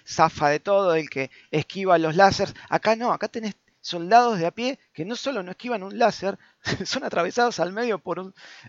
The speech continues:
por, por el, el lightsaber más, este, peligroso de la galaxia, que es Darth Vader.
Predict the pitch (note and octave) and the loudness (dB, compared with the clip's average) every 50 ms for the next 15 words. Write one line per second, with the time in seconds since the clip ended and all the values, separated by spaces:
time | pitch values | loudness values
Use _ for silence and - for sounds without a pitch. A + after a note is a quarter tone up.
0 | - - C#3+ E3 E3+ E3+ D3+ - - E3+ D#3+ D#3+ D#3 C#3+ D#3 E3+ D#3+ C#3 - - | -18 -12 -4 -2 0 0 -2 -2 -4 -2 0 0 0 0 0 -2 -4 -4 -6 -6
1 | G#3 A3 A3+ A3 G3+ E3 E3 - - _ _ G3+ C#3 D3 D#3 F3 F3+ F#3+ - - | 6 8 8 8 8 6 2 -2 -10 _ _ -14 -6 2 6 6 6 6 4 0
2 | G3+ G#3 G#3 G3+ F3+ E3 E3+ F3 F3+ - - E3 D3+ - D#3+ D#3 - D#3+ D3+ D#3+ | 0 2 2 0 -2 0 2 2 2 2 -2 -8 -6 -6 -8 -6 -4 -4 -4 -2
3 | E3 E3+ G3 - - F3+ E3+ D#3 D#3 D#3+ E3 E3 F3 G3 G#3+ - - F3 D3+ D3+ | -4 -4 -4 -4 -2 -2 0 2 2 2 2 4 4 4 4 2 -2 -6 -6 -6
4 | D#3 D#3 D3+ D#3+ D3+ F3 F#3 F#3 F3 E3 F3 F#3 G3+ A#3+ | -6 -4 0 0 0 0 0 -2 -2 -2 -2 -4 -6 -8